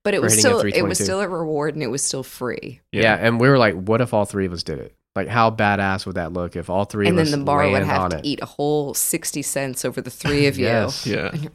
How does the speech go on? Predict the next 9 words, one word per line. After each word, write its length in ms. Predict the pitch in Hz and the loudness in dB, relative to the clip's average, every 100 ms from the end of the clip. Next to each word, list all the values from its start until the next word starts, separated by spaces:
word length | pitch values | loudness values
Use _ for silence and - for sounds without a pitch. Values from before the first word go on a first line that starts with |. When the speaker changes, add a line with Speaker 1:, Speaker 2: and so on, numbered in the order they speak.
| _ | _
Speaker 1:
"That'll 220 | 190 175 | -10 -8
show 440 | - - 160 135 127 | -4 -2 0 -2 -4
'em." 240 | 131 147 _ _ - | -8 -12 _ _ -14
Speaker 2:
Yeah, 280 | 110 117 113 | -6 -2 0
but 140 | 120 | 4
more 180 | 131 131 | 6 8
importantly, 440 | 113 139 147 127 110 | 8 6 6 6 4
it's 140 | 98 | 4
like, 320 | 107 92 - | 2 2 -2